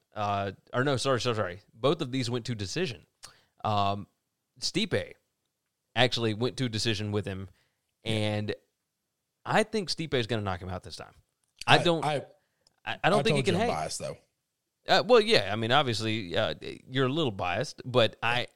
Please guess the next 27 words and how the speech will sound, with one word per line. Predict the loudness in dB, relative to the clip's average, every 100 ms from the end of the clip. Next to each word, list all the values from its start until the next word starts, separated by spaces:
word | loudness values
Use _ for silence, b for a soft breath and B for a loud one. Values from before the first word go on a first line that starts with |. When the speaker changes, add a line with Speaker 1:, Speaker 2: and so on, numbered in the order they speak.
| _
Speaker 1:
I | -4
just | -2 -4 -2
think | -4 -4 -8 _ _ _ _ _ _ _
Stipe | -6 -4 2
is | 2 2
the |
better | 0 2
overall | 2 4 2
fighter, | 2 0 -2
man. | -6 -6 -8 -6
Speaker 2:
I | -2
think | 0
he's | 0
the | 2
Speaker 1:
Like, | 2
Speaker 2:
best | 2 2
fighter | 2 2
in | 2
the |
world. | 0 -2 -4 -10 _ _ _ _ _ _ _ -6
Speaker 1:
in | -6
the |
world? | -6 -4 -2 -2 -6 -14 _ _ _
Speaker 2:
In | -6
the | -4
world. | -4 -6 -12 _ _ _ _ _ _ _ _ _ _ _ _ _ _ _ _ _ _ _ _ _ _ _
Speaker 1:
Okay, | 0 4 6 4